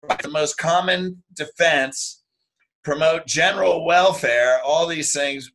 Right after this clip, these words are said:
blown out the window. And secure the blessings of liberty to ourselves and our posterity to, uh, do ordain and establish this Constitution for the united, what's that word?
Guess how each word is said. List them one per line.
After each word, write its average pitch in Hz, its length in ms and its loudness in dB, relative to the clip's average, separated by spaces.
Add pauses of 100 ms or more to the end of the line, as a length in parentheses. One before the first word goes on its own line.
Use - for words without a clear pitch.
blown 151 500 0
out 143 240 2
the 120 140 -4
window. 113 600 0 (580)
And 135 180 -2
secure 180 260 -2
the 170 80 -4
blessings - 220 0
of - 40 -4
liberty 156 160 -2
to - 40 -2
ourselves - 300 2
and 123 80 -4
our 120 60 -8
posterity 143 600 0 (120)
to, 135 340 -4 (400)
uh, 120 140 4
do 165 420 2
ordain 156 720 -4
and 117 100 -10
establish 151 800 -4 (360)
this 143 220 -6
Constitution 139 920 -4
for 113 100 -6
the 113 140 -8
united, 175 1120 -2 (240)
what's 110 180 -18
that 147 220 -4
word? 175 300 -6